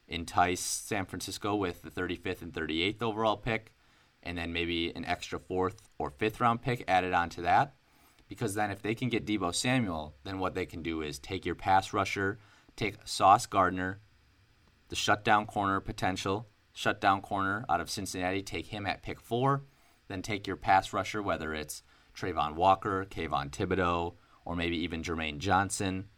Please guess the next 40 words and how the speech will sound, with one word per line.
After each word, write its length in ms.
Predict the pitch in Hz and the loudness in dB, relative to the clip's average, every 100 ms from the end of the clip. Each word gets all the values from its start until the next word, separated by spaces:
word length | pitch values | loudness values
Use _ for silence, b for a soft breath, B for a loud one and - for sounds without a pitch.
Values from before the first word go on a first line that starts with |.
| _ - | _ -2
out 100 | 73 | -2
of 100 | - | -2
Florida 260 | 87 76 | -4 -2
State. 460 | 71 - 104 104 - - _ | -4 -4 -2 -2 -4 -20 _
Take 260 | - 98 | -6 -4
one 140 | 104 98 | -2 -2
of 80 | 90 | 0
those 240 | 92 90 | 0 0
guys 260 | 98 87 87 | 2 0 0
at 160 | 71 | -8
pick 240 | - 82 - | -8 -10 -6
ten, 360 | 110 104 107 107 _ _ _ _ _ _ _ _ | -6 -4 -6 -12 _ _ _ _ _ _ _ _
then 100 | 92 | -8
the 80 | 90 | -6
Jets 280 | 76 82 - | -4 -4 -4
have 100 | 80 | -6
had 100 | 80 | -4
a 80 | 76 | -2
really 320 | 80 85 78 | -2 -2 -2
nice 280 | 76 73 - | -4 -4 0
offseason 540 | 71 69 76 71 71 | 0 0 -8 -8 -8
if 120 | 71 | -10
they 120 | - | -8
can 200 | 73 76 | -8 -8
get 320 | 71 76 71 69 | -10 -8 -8 -8
that. 240 | 67 65 - _ _ | -10 -10 -20 _ _
If 140 | 87 | -14
they 140 | 87 80 | -10 -8
don't 400 | 80 95 110 - | -4 -2 -4 -4
get 260 | 101 71 | -4 -4
Deebo 300 | 104 95 92 | -6 -4 -4
Samuel, 440 | - 104 107 107 107 | -4 -6 -4 -4 0
though, 280 | 110 110 b b b | 0 0 b b b
then 140 | 92 95 | -8 -4
they 120 | 95 | -2
have 200 | 98 87 | 0 -2
to 80 | 87 | -4
decide 580 | 82 - 85 78 78 - _ _ _ | -6 2 4 6 2 -6 _ _ _
if 320 | 98 95 - _ _ _ | -4 -4 -6 _ _ _
it's 380 | 92 80 - - | -8 -8 -8 -16